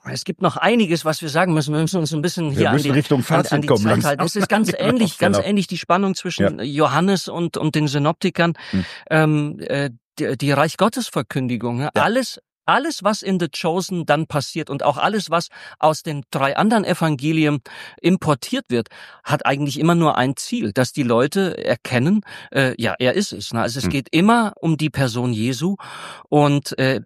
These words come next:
Speaker 1: in de-, bei, bei den Synoptikern, es ist einfach schwierig. Das
Speaker 2: Mhm.
Speaker 1: große, das große Thema von Jesus, und da, da ist sich die Jesusforschung nun ausnahmsweise auch mal einig. Ich meine, das dürfen wir ja auch zugeben, dass die, dass,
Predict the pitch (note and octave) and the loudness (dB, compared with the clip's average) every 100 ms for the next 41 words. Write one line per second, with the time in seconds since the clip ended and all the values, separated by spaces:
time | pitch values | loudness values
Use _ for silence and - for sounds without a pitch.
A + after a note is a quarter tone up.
0 | - C3 A#2+ A#2+ - A#2+ A#2 A#2+ A#2 A#2 | -4 -2 0 -2 0 0 2 0 0 0
1 | A#2+ A#2+ A#2+ B2 - C3+ E3 G3 - - | 0 0 0 -2 -2 0 4 2 0 -10
2 | - - _ - - D3 - B2+ F3+ - | -20 -20 _ -8 -6 -4 -6 -2 -2 -4
3 | - B3 D4+ A2+ - B2+ G2 A#2+ G#3+ - | -4 -4 -2 -2 0 0 2 4 2 0
4 | - - C#3 - C3 B2 F#3+ C4+ - E4+ | -8 -8 -8 -6 -4 0 2 0 -4 -12
5 | - F3 A3+ C4 - F3+ D3+ A3 D#3+ A2+ | -6 -4 0 0 0 0 0 -2 -2 -6
6 | - - - - - - C#3 D#3 D#3 - | -8 -14 -18 -18 -14 -4 0 2 2 2
7 | D3+ G3+ - F3+ F3 D3+ F#3 F3+ - E3+ | 0 0 -6 -8 -4 -2 -2 -4 -2 -2
8 | D3+ D#3+ D3+ D#3 - D3+ - E3 D#3+ C#3 | 0 0 2 0 0 -2 0 -4 0 0
9 | D3+ - - D3 C#3 - E3 B3+ D4+ - | 0 -2 -2 0 0 2 0 0 -4 -6
10 | - - - D#3 F#3+ - A#3+ G#3+ F#3 E3 | -14 -8 -2 0 0 -2 -2 2 4 2
11 | - B3 - - F#3+ C#3 B2+ B2+ E3 - | 4 2 0 -8 -6 -4 -4 -2 -2 -2
12 | C#3 - C#3+ B2 - - - - D3 | -2 -4 -6 -6 -12 -20 -20 -2 -2